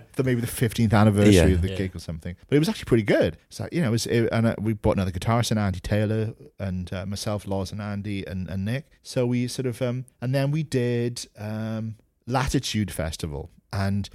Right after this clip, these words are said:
Speaker 2: we better do some rehearsals for this. So we did quite a lot of rehearsals for it, and it was like, and then the, then we did the gig, and it wasn't the best gig, and, uh, and the review said,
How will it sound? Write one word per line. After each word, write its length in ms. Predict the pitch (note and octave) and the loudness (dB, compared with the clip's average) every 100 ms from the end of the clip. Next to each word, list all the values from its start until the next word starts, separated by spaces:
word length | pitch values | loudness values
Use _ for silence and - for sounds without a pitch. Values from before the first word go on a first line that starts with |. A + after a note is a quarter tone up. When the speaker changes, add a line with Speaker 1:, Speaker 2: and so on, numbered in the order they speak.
| - | -4
Speaker 2:
we 100 | A2 | -2
better 240 | A#2 C3 D#3+ | 2 2 0
do 100 | - | -4
some 260 | F#2+ - E2+ | -6 -4 -4
rehearsals 600 | F2+ C#3 C4 - E2+ - | 0 0 0 -2 -4 -6
for 100 | - | -10
this. 300 | F2+ - - - - - | -12 -10 -12 -14 -18 -4
So 160 | - | 2
we 100 | A#2 | 4
did 200 | A#2 D#3+ | 2 -2
quite 220 | - D#3+ | -6 -2
a 20 | D3 | 0
lot 180 | C#3 | 2
of 80 | B2 | 2
rehearsals 460 | A#2 C3+ F3+ - - | 0 0 -2 -4 -6
for 120 | F#2 | -4
it, 100 | D#2+ | -4
and 100 | F#2+ | -4
it 60 | F#2 | -4
was 160 | F#2 G#2+ | -4 -2
like, 260 | G2 - - _ | -2 -4 -14 _
and 160 | A#2 | 2
then 200 | A#2+ A#2+ | 4 4
the, 120 | B2+ - | 2 0
then 200 | A2 A#2+ | 0 2
we 80 | A2+ | 4
did 220 | G#2+ C#3+ | 4 4
the 60 | C#3+ | 4
gig, 280 | A#2+ G#2 F#2+ | 2 2 2
and 80 | |
it 100 | G2 | 0
wasn't 320 | A#2+ C3 D3 C3 | 2 2 2 -2
the 80 | |
best 320 | G2 F#2+ F#2+ - | -2 -4 -4 -6
gig, 320 | F2+ F2 - | -8 -8 -10
and, 340 | G#2 G2 F#2+ | -6 -4 -4
uh, 200 | G2+ F#2 - | -4 -6 -8
and 300 | G2 G2 G2+ - _ | -6 -4 -6 -10 _
the 80 | A2+ | 0
review 480 | A2+ G#2 A#2 B2+ C3 | 0 2 4 4 4
said, 500 | - G2 F#2+ F#2+ | 2 2 0 -2